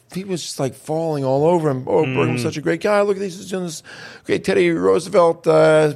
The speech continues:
Speaker 1: Park in the,
Speaker 2: Yep.
Speaker 1: you know, in, in, up in the western part of the state, and this is so wonderful."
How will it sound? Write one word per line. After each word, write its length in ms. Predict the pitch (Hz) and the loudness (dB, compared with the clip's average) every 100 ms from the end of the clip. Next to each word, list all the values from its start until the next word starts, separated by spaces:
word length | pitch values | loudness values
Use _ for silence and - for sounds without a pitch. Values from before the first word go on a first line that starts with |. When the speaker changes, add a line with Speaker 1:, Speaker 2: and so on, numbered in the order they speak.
| - | -6
Speaker 1:
Park 540 | - 196 196 202 - | 2 4 4 2 -4
in 180 | 165 151 | -4 0
the, 500 | 143 139 135 127 113 - - - | 4 6 6 2 -2 -4 -14 -10
Speaker 2:
Yep. 120 | 127 | -2
Speaker 1:
you 140 | 156 | 0
know, 200 | 147 147 143 | 2 2 2
in, 100 | 131 | 0
in, 360 | 135 135 131 - _ _ - | -2 -2 -6 -10 _ _ -8
up 120 | - | -4
in 260 | 139 127 - | -4 -4 -4
the 140 | 113 | -2
western 320 | 131 156 147 | 0 0 -2
part 200 | 131 151 | -2 0
of 40 | 147 | 0
the 60 | |
state, 480 | 135 - 180 175 170 | -4 -2 2 2 2
and 220 | 127 117 107 - - | -2 -2 -4 -16 -14
this 180 | 190 - | -10 -10
is 100 | 175 | -4
so 100 | 190 | 0
wonderful." 600 | 170 190 285 180 107 92 | 2 2 0 -2 -4 -6